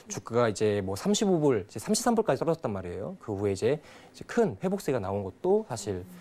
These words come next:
Speaker 1: 실물 경제에 대한 회복이 나올 가능성에 대한 기대감이 크다라고
Speaker 2: 음.
Speaker 1: 같이 보고 있는 거거든요.
Speaker 2: 음.
Speaker 1: 그래서 유가에 대한 뭐 전체적인 뷰 자체는 그때도
Speaker 2: 네.
Speaker 1: 말씀드렸지만은 그때가 사십일 점 팔공 라인 때부터
Speaker 2: 네.
Speaker 1: 사십일 왔다 갔다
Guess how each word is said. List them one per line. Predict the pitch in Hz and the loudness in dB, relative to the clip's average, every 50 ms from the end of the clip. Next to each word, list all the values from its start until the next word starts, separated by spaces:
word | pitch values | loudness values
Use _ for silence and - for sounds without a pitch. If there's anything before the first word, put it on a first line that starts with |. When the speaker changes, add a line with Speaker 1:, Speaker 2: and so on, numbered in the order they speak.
| - - - | -18 -12 -6
Speaker 1:
실물 | - - 190 202 196 180 | -2 2 4 4 6 4
경제에 | 156 131 127 107 | 4 2 2 2
대한 | 107 98 95 101 | 2 0 0 -2
회복이 | - 180 180 180 143 151 175 202 196 | -2 0 0 0 2 2 0 0 0
나올 | - 101 101 104 104 | 0 0 0 2 2
가능성에 | 113 104 104 110 98 | 0 -2 -4 -4 -6
대한 | 101 92 | -6 -8
기대감이 | - - 110 110 98 98 - | -4 -2 0 0 0 0 -2
크다라고 | - 208 202 196 190 - - | -2 -2 0 0 -2 -4 -8
Speaker 2:
음. | - - - 208 - - | -14 -14 -12 -12 -12 -8
Speaker 1:
같이 | - - - - 151 | -6 -2 -2 0 2
보고 | 147 139 127 110 | 2 2 2 2
있는 | 95 107 110 | 0 -2 -2
거거든요. | 120 107 107 - - - 127 110 185 | -2 -2 -4 -6 -14 -16 -14 -14 -14
Speaker 2:
음. | 175 - - - - - - - - - - - - - - - | -14 -16 -18 -20 -20 -16 -14 -14 -14 -14 -14 -16 -16 -16 -4 -2
Speaker 1:
그래서 | 113 104 - 107 | 0 0 2 2
유가에 | 98 104 101 - 156 147 147 | 2 2 2 4 4 4 4
대한 | 135 131 127 127 | 2 0 -2 -2
뭐 | 120 104 104 | -4 -4 -6
전체적인 | - - 113 147 135 139 127 113 120 117 113 113 110 104 | -8 -8 -10 -6 -4 -2 -2 0 0 0 0 0 -2 -4
뷰 | - 117 | -6 -4
자체는 | - 143 - - - 117 104 104 110 107 98 98 - | -2 -2 -2 -2 -2 -2 -2 -2 -2 -4 -4 -8 -8
그때도 | - - - 98 95 | -6 -6 -4 -2 -2
Speaker 2:
네. | |
Speaker 1:
말씀드렸지만은 | 95 98 98 - - 117 104 104 101 - - 104 104 101 113 113 | -2 -2 -2 -2 -2 -2 -2 -2 -2 -2 -4 -4 -4 -4 -4 -4
그때가 | - - - 113 101 101 | -4 -4 -2 -2 -2 -2
사십일 | - - 185 180 - 220 208 202 190 175 165 156 151 143 139 135 131 - | -2 -2 -2 0 0 2 2 4 6 6 6 6 4 4 4 2 2 2
점 | 139 117 107 | 0 -2 0
팔공 | - - 190 208 226 220 | 0 0 2 2 4 4
라인 | 208 185 175 160 - | 4 4 4 2 0
때부터 | 127 107 101 - - - 104 101 95 95 - - - - | -2 -2 -2 -4 -6 -6 -6 -4 -4 -6 -10 -14 -16 -16
Speaker 2:
네. | 175 165 - - | -14 -14 -16 -12
Speaker 1:
사십일 | - - 196 202 - 233 247 220 | -4 -2 0 2 4 4 4 4
왔다 | 135 101 98 - - 175 | 4 2 -2 0 2 2
갔다 | 175 165 - 143 147 | 2 4 4 2 2